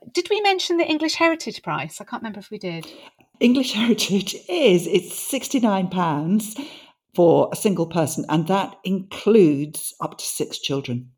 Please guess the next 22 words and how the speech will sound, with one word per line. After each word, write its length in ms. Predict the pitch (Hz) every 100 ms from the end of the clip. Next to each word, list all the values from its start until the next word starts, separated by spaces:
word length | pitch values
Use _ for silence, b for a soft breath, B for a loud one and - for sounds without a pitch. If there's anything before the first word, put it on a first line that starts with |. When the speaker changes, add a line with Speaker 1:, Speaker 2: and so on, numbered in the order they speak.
| _ _ _ _
Speaker 1:
Um, 200 | 254 269 -
so 180 | -
we've 160 | 330 339
talked 280 | 403 392 -
about 400 | 311 302 277 -
nationals, 800 | 254 277 - 269 269 262 262 254 -
we've 160 | 220 -
talked 300 | 269 - -
about 280 | 214 190
the 140 | 208 202
kind 300 | - 208 185
of 160 | 165
national, 1040 | 220 226 226 - - 202 185 180 175 180 -
um, 240 | 170 170 175
heritage 640 | - 240 214 208 220 208
organisations. 1300 | 196 190 185 185 185 175 - 170 175 165 170 - - B B B B
Uh, 300 | 175 180 180 190
maybe 240 | 302 392
we 60 | 339
should 200 | 247 226
talk 180 | 233 -
about 560 | 185 185 180 - -